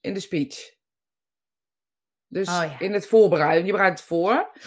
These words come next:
Speaker 1: Ik denk dat ik het daar doe, als ik het zo merk, als ik erop let. Want ik wist dat je deze vraag ging stellen.
Speaker 2: <laughs> Dat
Speaker 1: Eh,
Speaker 2: is
Speaker 1: dus ik
Speaker 2: ook, dat is ook kunstig.
Speaker 1: Ja,
Speaker 2: Ja, dat
Speaker 1: nou,
Speaker 2: weet
Speaker 1: kunstig. Nou ja, goed, logisch ook. Gewoon
Speaker 2: Ja?
Speaker 1: een logische vraag.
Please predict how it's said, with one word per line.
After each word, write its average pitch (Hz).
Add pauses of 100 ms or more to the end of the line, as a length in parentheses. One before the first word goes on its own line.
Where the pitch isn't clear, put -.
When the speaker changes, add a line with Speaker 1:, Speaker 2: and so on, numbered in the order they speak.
(160)
Speaker 1:
Ik 175
denk 226
dat 220
ik 220
het 196
daar 202
doe, 139
als 165
ik -
het - (120)
zo 165
merk, 156
als 151
ik 151
erop 156
let. 160
Want 175
ik -
wist 220
dat 185
je 214
deze 185
vraag 190
ging 202
stellen. 226 (340)
Speaker 2:
<laughs> 214 (440)
Dat 220
Speaker 1:
Eh, 196
Speaker 2:
is 196
Speaker 1:
dus 226
ik -
Speaker 2:
ook, -
dat 170 (100)
is 175
ook -
kunstig. - (240)
Speaker 1:
Ja, 339
Speaker 2:
Ja, 208
dat 170
Speaker 1:
nou, 196
Speaker 2:
weet -
Speaker 1:
kunstig. 147
Nou 160
ja, 156
goed, 156
logisch 185
ook. 185
Gewoon 156
Speaker 2:
Ja? 196
Speaker 1:
een 170
logische 196
vraag. 185